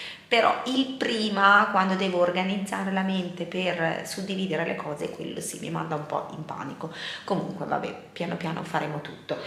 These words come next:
Allora, ho acceso il forno perché sto, aiuto, sto scaldando il, ehm, lo sformato di,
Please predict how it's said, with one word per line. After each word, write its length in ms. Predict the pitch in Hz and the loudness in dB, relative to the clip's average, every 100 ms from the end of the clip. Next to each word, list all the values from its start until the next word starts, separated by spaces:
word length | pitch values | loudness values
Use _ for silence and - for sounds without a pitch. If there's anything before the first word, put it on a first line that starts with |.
| - - | -6 -2
Allora, 400 | 214 208 180 170 - | 2 4 6 4 8
ho 80 | |
acceso 440 | 247 - - 240 220 | 8 8 6 6 4
il 80 | 208 | 0
forno 600 | - 240 262 294 294 294 | 2 4 6 6 4 4
perché 420 | 247 208 - 190 | 0 -2 0 2
sto, 580 | 190 - 190 185 - - | 0 4 6 6 2 2
aiuto, 680 | 202 185 180 - 220 262 294 | 4 4 0 0 2 4 4
sto 240 | - - | 2 0
scaldando 1080 | - - 226 220 185 180 190 196 208 226 226 - - - | 0 4 4 6 4 4 2 2 4 6 4 0 -8 -6
il, 340 | 202 202 196 | 0 4 6
ehm, 1300 | 180 175 175 170 170 165 170 170 165 156 160 160 160 160 - - _ - - | 6 4 2 0 -4 -6 -6 -6 -6 -6 -6 -6 -6 -10 -16 -20 _ -10 -4
lo 140 | 202 | 0
sformato 560 | 196 - 196 196 175 196 | 0 2 2 2 2 0
di, 1000 | 180 180 170 165 165 160 160 78 69 | -2 -4 -4 -4 -6 -6 -6 -6 -6